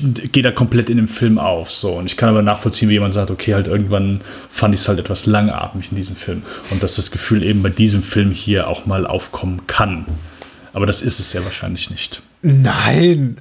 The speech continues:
Speaker 2: um Gottes Willen, der Film ist überhaupt nicht langatmig in keiner Mi-, also das ist auch ein Film tatsächlich, da, bei, bei dem, den, den kann ich in einem Rutsch durchgucken und ich gucke nicht einmal auf die Uhr dabei.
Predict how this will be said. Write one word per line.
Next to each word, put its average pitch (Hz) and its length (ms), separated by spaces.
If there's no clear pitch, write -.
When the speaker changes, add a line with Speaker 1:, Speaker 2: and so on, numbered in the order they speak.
Speaker 2:
um 135 220
Gottes 156 500
Willen, 127 180
der 120 100
Film 131 200
ist - 200
überhaupt 147 540
nicht 113 140
langatmig 107 640
in 104 100
keiner 139 300
Mi-, 113 140
also 131 140
das 135 160
ist - 40
auch 139 120
ein 120 80
Film 139 200
tatsächlich, 123 340
da, 120 240
bei, - 220
bei 113 160
dem, 120 340
den, 127 160
den 123 100
kann 127 160
ich 110 80
in 127 60
einem 123 200
Rutsch 120 260
durchgucken 123 340
und 117 60
ich - 80
gucke - 140
nicht 110 140
einmal 113 200
auf - 80
die 113 100
Uhr 113 140
dabei. 104 300